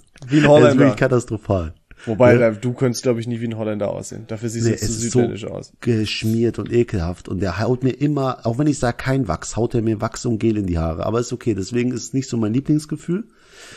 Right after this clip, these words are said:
Speaker 2: Dann natürlich frisch geputzte Zähne, mashallah, so geht's in den Tag. Und, äh, ja, dann natürlich die Nummer eins.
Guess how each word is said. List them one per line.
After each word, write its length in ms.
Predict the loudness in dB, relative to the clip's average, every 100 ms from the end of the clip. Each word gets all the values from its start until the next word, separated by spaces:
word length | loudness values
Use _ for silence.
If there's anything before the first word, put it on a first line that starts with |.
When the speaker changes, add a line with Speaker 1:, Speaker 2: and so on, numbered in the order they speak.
| -10
Speaker 2:
Dann 100 | -2
natürlich 280 | -2 0 -4
frisch 200 | -4 -4
geputzte 460 | -4 -2 -2 -2 -10
Zähne, 440 | -4 -2 0 -2
mashallah, 680 | -2 -6 -6 -4 -2 -2 -6
so 140 | -6
geht's 220 | -4 -6 -4
in 60 |
den 120 | -6 -4
Tag. 360 | -2 -2 -4 _ _ _ _ -4
Und, 460 | -2 0 0 -4
äh, 360 | -4 -4 -4 -6 -10 -6
ja, 280 | -4 -4 -8 -18 -10
dann 160 | -4 -2
natürlich 320 | -2 -2 -4
die 100 | -2
Nummer 280 | 0 0 0
eins. 340 | -4 -6 -14